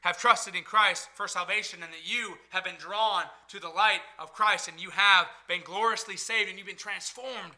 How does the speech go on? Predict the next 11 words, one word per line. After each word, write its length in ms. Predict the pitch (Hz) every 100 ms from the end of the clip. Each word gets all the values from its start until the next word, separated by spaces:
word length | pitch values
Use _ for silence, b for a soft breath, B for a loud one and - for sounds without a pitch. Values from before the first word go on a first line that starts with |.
| b b
by 140 | 170 147
God's 520 | 196 180 143 - - _ _
grace. 600 | 151 147 120 - - - _ _ _ _ _ _ B B -
The 60 |
preaching 500 | - 240 254 - 170 139 _ _ _ -
and 140 | 175
the 60 | 175
witness 540 | 208 214 165 - - -
of 100 | 170
the 80 | 170
gospel, 680 | 175 190 208 - 240 247